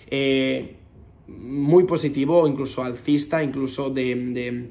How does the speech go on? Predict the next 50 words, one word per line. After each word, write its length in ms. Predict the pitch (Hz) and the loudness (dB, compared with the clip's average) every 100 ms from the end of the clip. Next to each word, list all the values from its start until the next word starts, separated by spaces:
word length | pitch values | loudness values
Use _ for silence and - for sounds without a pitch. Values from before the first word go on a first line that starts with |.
| - - | -16 -8
de 100 | 123 | -4
realmente 420 | 139 147 147 - | 0 2 2 -2
que 100 | 131 | -6
esto 280 | 127 135 - | -6 -8 -2
puede 200 | 143 143 | 0 0
seguir 220 | 139 131 | 0 -4
hacia 140 | 117 | -4
adelante. 340 | 123 120 131 131 | -8 -6 -8 -8
Es 60 | |
un 100 | 139 | -6
sentimiento 480 | 139 127 135 135 135 | -6 -2 -2 -2 -4
como 240 | 135 135 131 | -4 -2 -2
de 80 | |
posguerra, 640 | 127 131 123 127 135 147 139 | -4 -8 -8 -6 -4 -6 -6
me 100 | 135 | -6
da 80 | 131 | -6
la 100 | 131 | -6
sensación 440 | 127 123 - 151 | -8 -10 -6 0
de 100 | 147 | 0
que 220 | 135 123 - - | -2 -6 -12 -12
la 100 | 135 | -6
gente 220 | 143 147 | -2 0
se 120 | 147 | 0
ha 20 | 135 | 0
olvidado 220 | 139 135 | 0 0
del 80 | 131 | -2
mercado 360 | 127 127 127 | -4 -4 -6
cripto, 520 | 120 131 131 139 135 135 - - | -4 -6 -2 -2 -2 -4 -16 -12
de 140 | 135 | -10
que 80 | 127 | -8
solamente 300 | 131 135 131 | -4 -4 -4
salen 260 | 123 131 127 | -4 -4 -4
noticias 380 | 123 123 127 123 | -6 -8 -8 -8
negativas, 720 | 120 113 135 135 135 135 - - - | -10 -6 -2 0 0 -2 -6 -16 -4
pero 360 | 143 143 143 - - - | 0 0 -2 -8 -18 -10
pensar 240 | 131 147 | -4 -2
que 80 | 151 | -2
esto 180 | 156 175 | 0 2
vol-, 220 | 160 156 | 2 2
va 60 | 143 | 2
a 20 | |
volver 340 | 156 135 156 | 2 2 2
de 60 | 123 | -2
alguna 240 | 123 127 | -8 -8
forma, 340 | 120 123 123 120 | -10 -8 -8 -8
es 100 | - | -6
como 200 | 147 135 | -4 -4
cualquier 260 | 131 135 | -4 -4
otro 160 | 135 139 | -4 -4
mercado, 500 | 127 120 127 143 | -6 -6 -4 -2